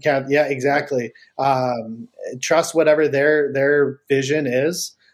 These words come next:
Um, trust the head coach, Raheem Morris or DeMeco Ryans or whoever to, to make the right decision, and, and let's just hope for the best.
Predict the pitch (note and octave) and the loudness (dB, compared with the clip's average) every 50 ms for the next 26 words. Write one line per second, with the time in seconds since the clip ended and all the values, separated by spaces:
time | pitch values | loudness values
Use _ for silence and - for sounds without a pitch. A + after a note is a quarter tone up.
0 | _ - C3 C3+ C3+ C3 B2+ B2+ B2+ - - D3 C#3+ - - - - C3+ C#3+ C#3+ | _ -6 -2 -2 0 0 0 -2 -2 -2 -2 -2 -2 -2 -2 -4 -2 0 0 -2
1 | C#3 C3+ - D3 C#3+ D#3 F3+ F#3+ - - - C#3 C3 B2 C#3 C#3+ C#3 C3 C#3 C#3 | -2 -2 -2 0 2 2 2 0 -2 -4 -4 -2 -2 -2 0 -2 0 2 2 2
2 | C#3+ D3 D3 D3+ D3 D3 - B2+ A#2+ A#2+ A#2 A#2 _ _ _ _ _ _ - C3 | 2 4 4 2 2 0 -2 -4 -4 -4 -6 -8 _ _ _ _ _ _ -8 -6
3 | C#3 C#3+ C#3+ C3+ C3 B2+ D3 D#3 E3 E3 D#3+ D#3+ D#3 D3 C3+ C#3 B2 - C3+ C3+ | -2 -2 0 0 0 0 2 2 2 2 2 0 -2 -2 -2 -2 -2 -2 0 2
4 | D3 E3+ F#3 E3 C3+ B2 B2 B2 - _ _ - _ _ _ _ - D#3 C3+ - | 2 2 2 2 0 -2 -4 -6 -10 _ _ -20 _ _ _ _ -2 0 0 0
5 | - E3+ E3 G3+ G#3+ G#3 G#3+ F#3+ F3+ E3+ E3 - D#3 C#3+ - D#3 D3 C#3+ B2 C#3+ | -2 -2 0 0 0 2 2 4 4 4 2 0 -2 -2 0 2 2 2 2 0
6 | D3 C#3 C3+ C3+ C3+ C3+ C3 C3 B2+ B2 - C#3 C3+ C3 B2+ C3 C3+ C3+ C3 - | -2 -2 -2 -4 -4 -2 -2 -2 -2 -2 -2 -2 0 0 0 0 0 0 0 0
7 | - C#3 B2+ - C#3+ C3+ B2+ - - C3+ B2+ - - A#2 A#2 A2+ A2 - - - | 0 -2 0 2 2 2 0 0 -6 -4 -4 -2 0 0 -2 -2 -2 -2 -2 -4
8 | - | -4